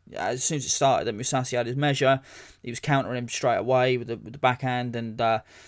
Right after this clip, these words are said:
dictating pace. Um, Vanderford looked completely out of his depth, and Mousasi smashed him, uh,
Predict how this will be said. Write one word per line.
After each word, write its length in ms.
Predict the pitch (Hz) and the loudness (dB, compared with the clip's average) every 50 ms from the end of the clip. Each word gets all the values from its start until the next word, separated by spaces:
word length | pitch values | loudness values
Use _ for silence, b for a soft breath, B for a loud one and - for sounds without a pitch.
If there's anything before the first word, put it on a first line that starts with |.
| B B - | B B -10
dictating 400 | - - - - 131 123 98 127 | -8 -6 -2 -2 -2 -2 -2 -4
pace. 540 | 131 131 127 127 123 117 - - - - - b b b b b | -2 -2 0 0 0 -2 -2 -4 -4 -6 -8 b b b b b
Um, 180 | - 113 113 | -6 -4 0
Vanderford 500 | 120 143 139 131 123 113 - 135 120 117 | 4 4 4 4 2 0 -4 -4 -4 -2
looked 160 | 120 123 104 - | -2 -4 -4 -4
completely 500 | 135 131 - - 151 143 135 117 120 127 | -8 -10 -6 0 0 2 2 2 0 0
out 140 | 117 110 | 0 0
of 60 | 90 78 | -2 -4
his 120 | 120 123 | -6 -4
depth, 460 | - 127 120 117 - - - - - b b b b b b b - | 0 2 2 2 0 -2 -8 -16 -16 b b b b b b b -6
and 400 | - 127 123 120 117 117 117 117 | -4 -2 0 0 0 0 -2 -2
Mousasi 460 | 123 120 - - 123 120 - - 120 | -4 -4 -2 0 0 -2 -2 -4 -4
smashed 420 | - - - 143 135 131 - - - | -4 -2 0 0 0 0 0 0 0
him, 220 | 127 110 110 104 - - - | -2 -2 -4 -8 -10 -10 -8
uh, 160 | 113 113 | -6 -6